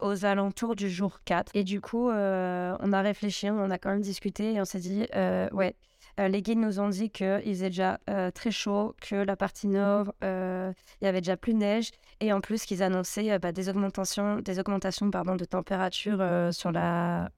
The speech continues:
sur la semaine suivante. Ils annonçaient plus cinq degrés, euh, en moyenne. Et en fait, on s'est dit, « Ouais,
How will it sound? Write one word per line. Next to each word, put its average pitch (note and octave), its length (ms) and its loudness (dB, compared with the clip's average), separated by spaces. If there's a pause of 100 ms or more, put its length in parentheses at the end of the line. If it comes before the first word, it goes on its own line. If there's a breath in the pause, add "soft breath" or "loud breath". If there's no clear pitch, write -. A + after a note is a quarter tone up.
sur F3+ 240 -2
la E3+ 260 0
semaine A3 260 0
suivante. G3 520 0 (200)
Ils F#3 80 -2
annonçaient F3+ 320 0
plus F#3 200 -8
cinq A3+ 260 2
degrés, G3 500 0
euh, E3+ 200 -2
en F3 80 -2
moyenne. F3+ 420 0 (460 soft breath)
Et F#3 80 4
en - 20 -2
fait, F#3+ 180 -2
on F#3 60 -2
s'est F3 160 -6
dit, « F3 220 -2
Ouais, E3+ 120 -2